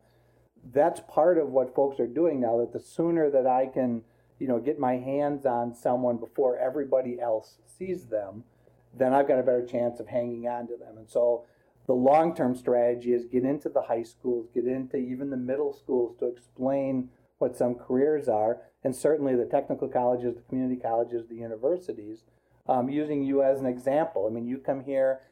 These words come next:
you do an internship before your senior year, you like us, we like you, we figure out how to take care of you in the next nine months and stay in touch with you.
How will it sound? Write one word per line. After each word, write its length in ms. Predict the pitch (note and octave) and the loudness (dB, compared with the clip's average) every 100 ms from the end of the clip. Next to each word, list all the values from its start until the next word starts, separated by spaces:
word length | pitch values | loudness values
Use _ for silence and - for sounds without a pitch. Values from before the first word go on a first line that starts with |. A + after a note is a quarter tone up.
| _ - | _ -14
you 100 | C3 | -2
do 160 | C3+ | 0
an 60 | B2+ | 0
internship 680 | B2+ C#3 C#3 C3 - B2+ - | 0 -2 -2 -2 0 -2 -2
before 320 | - C3+ B2+ | -2 2 2
your 180 | A#2+ A#2 | 0 -4
senior 400 | - B2+ C3 A#2 | -6 -4 -2 -2
year, 540 | A#2+ D3 D#3 D3+ D3 _ _ _ - | -2 0 2 2 -2 _ _ _ -12
you 180 | B2 C#3 | -4 2
like 260 | B2+ A#2+ C#3 | 4 4 4
us, 300 | D3 D3 - | 4 2 0
we 140 | B2+ | 0
like 280 | C3 B2 B2 | 2 2 0
you, 200 | C3+ C3+ | -4 -2
we 120 | C3 B2+ | 0 0
figure 320 | B2 B2+ C3 | 0 2 4
out 180 | B2+ A#2+ | 4 2
how 100 | B2+ | -2
to 120 | A#2+ | -2
take 400 | A#2 - B2+ B2 | -6 -6 -6 -4
care 220 | - B2 B2+ | -4 0 -2
of 80 | B2 | -2
you 140 | B2 | -2
in 60 | B2 | -2
the 80 | A#2 | -2
next 260 | A#2+ - | -6 -6
nine 240 | C3 A#2+ A2+ | -6 -4 -2
months 300 | A#2 B2+ - | -4 -4 -8
and 80 | _ | _
stay 220 | - B2 | -8 -6
in 100 | A#2+ | -4
touch 260 | - F#3+ - | 0 -2 0
with 180 | C#3 A#2+ | -6 -4
you. 260 | A2 B2 | -6 -6